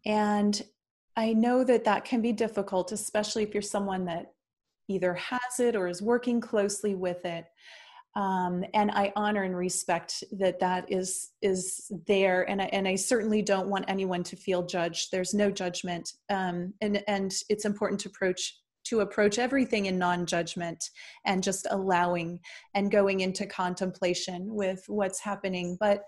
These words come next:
whe-, as much as you possibly can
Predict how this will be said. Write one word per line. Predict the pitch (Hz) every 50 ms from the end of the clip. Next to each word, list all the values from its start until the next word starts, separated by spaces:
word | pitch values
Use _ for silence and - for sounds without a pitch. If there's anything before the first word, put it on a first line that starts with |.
| - - - - - - - - - _ _ -
whe-, | 202 226 247 247 247 - - 247 254
as | 269 262 -
much | 269 254 254 285 285 294 285 - - - -
as | 262 254 240 -
you | 240 226
possibly | 233 - - - 254 247 - - 247 214 226 226 220
can | 214 220 - - 196 185 180 180 170 170 170 170 165